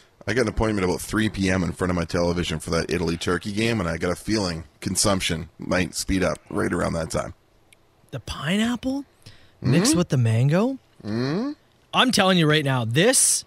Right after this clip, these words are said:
Speaker 2: just makes me think
Speaker 1: <laughs>
Speaker 2: backyard, just
Speaker 1: Tex-
Speaker 2: sunshine beaming down on the bare chest.
Speaker 1: The text box is a mix of jealous and very, very happy <laughs> right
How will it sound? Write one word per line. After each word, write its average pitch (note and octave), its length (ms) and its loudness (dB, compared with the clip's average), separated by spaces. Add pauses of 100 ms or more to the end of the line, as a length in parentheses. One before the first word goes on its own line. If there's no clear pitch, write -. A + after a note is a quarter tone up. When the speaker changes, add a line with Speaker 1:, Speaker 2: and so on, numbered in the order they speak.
(320)
Speaker 2:
just F3+ 240 2
makes E3 360 4
me F3+ 140 6
think D#3+ 440 2 (140)
Speaker 1:
<laughs> - 140 -12
Speaker 2:
backyard, D3 960 2 (1160)
just D#3 260 0
Speaker 1:
Tex- C#3 180 0 (200)
Speaker 2:
sunshine E3 1160 4
beaming E3+ 440 6
down D#3 360 6
on D3 120 4
the B2+ 80 4
bare C#3 420 4
chest. C3 640 0 (100)
Speaker 1:
The G#2 160 -2
text A2 340 0
box A#2 380 2
is G2+ 200 0
a G2+ 60 2
mix F#2+ 380 0
of F2+ 380 0
jealous G#2+ 680 0 (100)
and F#2 540 0 (120)
very, F2 500 2
very E2+ 380 -2
happy E2 440 -2
<laughs> - 60 -8
right E3 300 2